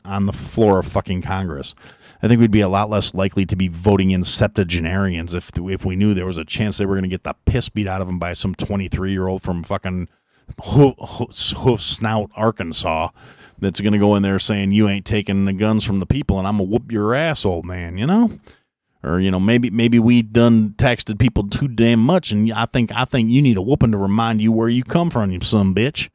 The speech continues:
So, you know, maybe, maybe we could push to bring that back.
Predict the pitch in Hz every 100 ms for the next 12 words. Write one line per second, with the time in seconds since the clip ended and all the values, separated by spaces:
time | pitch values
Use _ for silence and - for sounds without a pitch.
0 | _ _ _ _ _ - 131 127 120 _
1 | _ _ _ _ _ _ - 269 233 262
2 | 262 254 262 247 233 226 214 196 202 -
3 | - 185 - 175 170 147 151 95 76